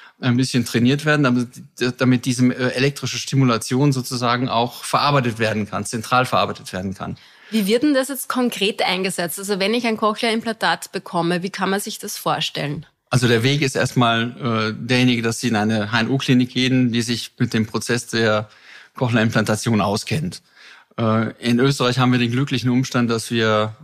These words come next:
Speaker 1: dreizehn Kliniken haben, äh, die auf diesem Gebiet Erfahrung haben. Wir haben, äh, äh, dann die Möglichkeit, dass wir diagnostisch, äh, zunächst einmal, äh, bei den Patienten eine Computertomographie und eine Kernspintomographie durchführen.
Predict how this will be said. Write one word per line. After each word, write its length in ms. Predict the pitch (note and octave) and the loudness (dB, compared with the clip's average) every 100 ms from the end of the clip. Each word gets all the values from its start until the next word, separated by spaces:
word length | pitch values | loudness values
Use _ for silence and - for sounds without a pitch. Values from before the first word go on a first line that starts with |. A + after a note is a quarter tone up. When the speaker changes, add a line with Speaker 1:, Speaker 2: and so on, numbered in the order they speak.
| - | -6
Speaker 1:
dreizehn 320 | A#2 A#2+ A#2 | -2 0 0
Kliniken 440 | - C3+ C#3+ C#3 | 4 4 6 4
haben, 360 | B2 A#2 A#2+ A2+ - - - - - | 4 4 2 -2 -8 -20 -20 -20 -4
äh, 340 | A#2 A2+ A2+ | 0 2 2
die 200 | G#2+ A#2 | 2 0
auf 80 | G#2+ | 2
diesem 260 | - A#2 A#2 | 0 2 4
Gebiet 520 | G#2 A2+ G#2 - - | 4 0 -2 -6 -8
Erfahrung 500 | A#2 - A2+ G#2 G2 | -6 -2 0 0 0
haben. 300 | C3 E3 F3 | 2 2 2
Wir 120 | C3 | 0
haben, 520 | A2+ A2 A2 A2 A#2+ - | 0 0 0 0 -4 -6
äh, 380 | A#2+ A2 A2 A2 | -2 0 0 0
äh, 960 | A#2+ - - - - - _ G#2+ G#2 A2 | -4 -10 -20 -20 -20 -20 _ -6 -4 -4
dann 280 | B2 B2 C#3+ | 0 4 6
die 80 | D3 | 8
Möglichkeit, 580 | C#3+ D3 C3+ - B2 B2 | 6 4 0 -2 -2 -2
dass 200 | A2+ B2 | -4 0
wir 340 | A#2+ A2 A2 - D3+ | 2 2 0 -6 -10
diagnostisch, 840 | - A#2+ A2+ B2 C3+ - C3 - - | -4 0 2 4 2 2 0 -2 -4
äh, 200 | A#2+ A#2 | -2 -2
zunächst 380 | - B2 A#2+ - | -2 0 0 2
einmal, 460 | A#2 A2+ G#2+ G#2+ - _ - - _ | 4 4 4 0 -4 _ -20 -20 _
äh, 200 | - A2 | -2 0
bei 140 | G#2 A2+ | 2 2
den 160 | A2+ | 2
Patienten 480 | A#2 G#2+ A#2 A#2 A#2 | 0 0 0 2 0
eine 260 | A2 G#2+ A2 | 0 -2 0
Computertomographie 880 | A2+ G#2+ C#3+ C#3 C3 A#2+ A#2+ A#2+ B2 | 0 0 0 0 2 2 2 0 -2
und 80 | |
eine 160 | A2+ G#2+ | 0 0
Kernspintomographie 840 | - C#3+ E3+ F3 F3 E3 E3 - | 2 0 2 2 2 2 2 0
durchführen. 580 | D3 D3 C#3 D3+ D3 C#3+ | 0 2 0 2 2 2